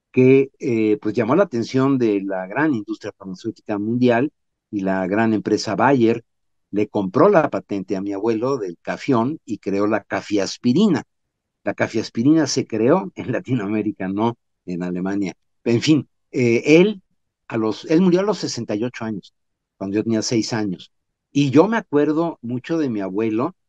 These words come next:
a los sesenta y cinco, sesenta y seis, sesenta y siete años. Era un abuelito. Mi abuelo era un viejito, murió a los sesenta y ocho años. Yo tengo setenta y cuatro años y estoy con proyectos, con energía,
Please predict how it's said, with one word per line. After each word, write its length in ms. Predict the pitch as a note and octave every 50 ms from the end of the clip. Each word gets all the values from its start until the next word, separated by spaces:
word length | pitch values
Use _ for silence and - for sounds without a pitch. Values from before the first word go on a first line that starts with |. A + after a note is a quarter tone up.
| _ _ _ _
a 80 | -
los 200 | G2 G2+ G2+ F#2
sesenta 440 | - A2+ G2+ - A2 G2+ F#2 - F#2+
y 80 | F#2 F2+
cinco, 480 | - - B2 C3 C3 C3 B2 B2+ B2+
sesenta 540 | A#2 - A2+ F#2 - - F2+ E2+ - F2+ F2
y 80 | F2 F2
seis, 400 | - - A2+ A2+ B2 B2 A#2 -
sesenta 420 | - F2 - - F2+ D#2 _ E2+
y 60 | E2+
siete 340 | E2 - - G#2 G2+ - -
años. 320 | A2 G#2+ A#2 C3+ C#3 - _ _ _ _ _ _ _ _ _
Era 440 | - B2+ C#3+ D#3 D#3+ D#3+ E3 D#3+ _ _ _ _
un 320 | _ C3 C#3 D#3+ F#3 F#3 - _
abuelito. 640 | G#2+ G#2+ G2 G2 F#2+ G#2 C3+ F#3+ F#3 - - - - - _ _ _ _ _ _ _ _ _
Mi 400 | - D3 A2+ G#2+ G#2 G#2 G#2+ G2
abuelo 520 | F#2+ G2 F#2 G2 C3 D3 D3 C#3+ B2 - _
era 300 | - C3 D#3 E3+ D#3 C#3
un 240 | C3 C3+ C3 C3 A#2+
viejito, 580 | A2+ G#2 F2+ - - D#3+ F#3 - _ - D#2+ - F#2+
murió 260 | G2+ G2+ G2+ G#2 A2+
a 60 | B2
los 140 | C3 B2+ -
sesenta 340 | - - G#2+ G2 F2 F2 E2+
y 100 | E2+ G2
ocho 220 | G2 - - A#2+
años. 360 | C3+ D#3 D3 G#2 E2+ - - _ _ _ _ _ _ _ _ _ _ _ _ _ _
Yo 140 | - C3+ C3
tengo 260 | - E3+ F3 E3+ D#3+
setenta 480 | D3+ - A#2+ - - G2 G2 F#2 - F#2 F#2
y 40 |
cuatro 380 | F#2 - F#2 F2 - - F2+ F2+
años 320 | F2 D#2 C#2+ _ _ _ _ _ _ _ _ _
y 340 | - C3 C#3 D#3 E3 D3+ - _ _
estoy 460 | - A2 G2+ - - - A#2 A2+ B2
con 260 | C#3 - - C#3 A#2+ -
proyectos, 680 | - A2 G2+ G#2 C#3 D3+ D3 - _ C#3+ C#3 C3 B2
con 180 | - A2+ G2+ G2
energía, 800 | F#2+ G2+ G2+ G2+ F2+ - - D3 D3+ D3 C#3 C#3 C3+ C#3 C3+